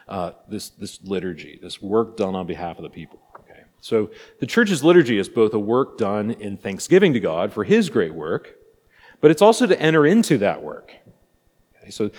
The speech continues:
all of this goes around in circles. To, to enter into the liturgy is to enter into the work of God, which is work that's done on behalf of the people, and it's work that we do, right? So I think these, liturgy is often translated work of the people, which is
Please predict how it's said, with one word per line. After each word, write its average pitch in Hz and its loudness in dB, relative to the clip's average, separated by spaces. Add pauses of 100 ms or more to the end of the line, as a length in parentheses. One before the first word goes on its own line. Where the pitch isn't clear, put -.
(180)
all 147 6
of 131 -2
this 117 0
goes 101 -2 (340)
around 98 -6
in 95 -8
circles. - -8
To, 147 -2
to 127 -4
enter 160 -4
into 160 -4
the 120 -8
liturgy 90 -4 (220)
is 123 0
to - -8
enter 117 -4
into 95 -4
the 95 -10
work 90 -6
of 87 -18
God, 151 -6 (1120)
which 139 -2
is 139 2
work 117 0
that's 127 -2
done 101 -4 (140)
on 104 -6
behalf 85 -8
of 85 -14
the 85 -12
people, 190 -6 (420)
and 160 4
it's - 0
work 120 0
that - -8
we 92 -10
do, 107 -8
right? - -18 (260)
So 120 0 (140)
I 139 -4
think 226 -2
these, 156 -2 (320)
liturgy 156 0
is 117 0
often 110 0
translated 98 -4
work 120 -2
of 117 0
the 98 -8
people, 139 -6
which 131 -6
is - -10